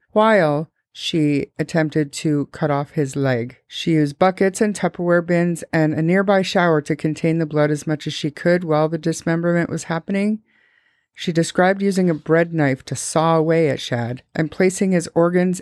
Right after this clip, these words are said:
and body parts inside of Walmart bags and then into backpacks,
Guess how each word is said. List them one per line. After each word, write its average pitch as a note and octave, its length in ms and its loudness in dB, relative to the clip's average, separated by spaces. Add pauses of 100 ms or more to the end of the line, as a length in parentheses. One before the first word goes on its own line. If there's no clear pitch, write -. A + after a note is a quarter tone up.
and D#3 200 0
body D#3 300 2
parts C#3+ 340 -2
inside D3+ 460 -2
of C3+ 80 -8
Walmart D#3+ 560 0
bags C3+ 420 -2 (320)
and E3 160 2
then E3 140 4
into D#3+ 220 2
backpacks, E3 720 -2